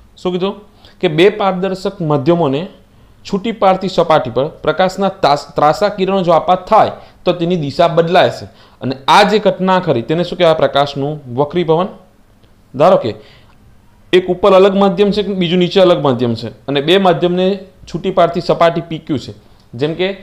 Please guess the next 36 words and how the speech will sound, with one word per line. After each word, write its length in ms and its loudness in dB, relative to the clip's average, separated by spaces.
તળાવનું 440 2
પાણી 240 -2
હોય, 280 0
તો 100 2
પાણીનું 440 0
ઉપરનું 360 -2
પડ 120 2
હોય, 80 2
તો 120 -2
તેની 180 -4
ઉપર 280 -2
હવા 200 2
હોય 180 0
ને 80 -6
નીચે 220 -6
તરફ 240 -4
શું 100 -4
હશે? 160 -2
પાણી. 340 -2
પછી 320 0
અહીંયા 500 2
આ 120 2
જે 180 -2
પી 180 -8
ક્યુ 180 -4
સપાટી 380 2
છે, 120 0
તેને 240 0
એક 120 -2
લંબ 280 2
ડ્રો 180 2
કરું 240 0
છું, 120 -14
એન, 260 -4
એન 200 -2
ડેશ, 380 -8